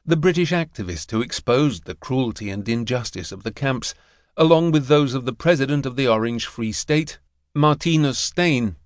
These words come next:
the ultimate diehard, and his wife Tibby.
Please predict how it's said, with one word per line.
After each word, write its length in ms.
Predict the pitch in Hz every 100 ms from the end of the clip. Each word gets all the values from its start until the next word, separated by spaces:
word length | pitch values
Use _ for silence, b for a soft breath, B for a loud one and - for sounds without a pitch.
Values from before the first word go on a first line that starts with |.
| _ _ _
the 140 | 151
ultimate 520 | 147 143 135 123 123 -
diehard, 680 | 127 120 98 107 104 95 - _ -
and 100 | 104
his 200 | 107 92
wife 440 | 101 110 82 -
Tibby. 380 | - 151 120 92